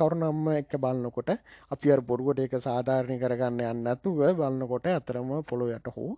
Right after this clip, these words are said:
කොහොම හරි එහෙම වෙන තැනක හරි වෙන ලෝකේ හරි නිකන් මේ ෆිසිකල් තැනක් කියලා තමයි ඉතින් ඕක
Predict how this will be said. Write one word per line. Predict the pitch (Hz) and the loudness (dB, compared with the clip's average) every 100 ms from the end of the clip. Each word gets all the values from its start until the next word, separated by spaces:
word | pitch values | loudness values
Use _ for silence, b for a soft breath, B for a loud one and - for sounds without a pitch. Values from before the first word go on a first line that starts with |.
| B B B | B B B
කොහොම | 143 180 185 | 0 2 4
හරි | 196 175 147 | 6 4 4
එහෙම | 160 160 | 0 0
වෙන | 127 135 180 170 | 0 2 2 2
තැනක | 143 135 127 | -2 -4 -6
හරි | - 165 | -4 -2
වෙන | 139 131 | 0 -2
ලෝකේ | 123 131 | -2 -2
හරි | 160 190 | -2 -2
නිකන් | 151 131 | -2 -4
මේ | 123 B B B B B | -6 B B B B B
ෆිසිකල් | - 170 214 185 160 | -4 2 6 6 6
තැනක් | 143 - | 2 -2
කියලා | - 135 | -2 0
තමයි | 127 127 139 | 0 -2 -4
ඉතින් | 147 135 | -4 -4
ඕක | 123 | -4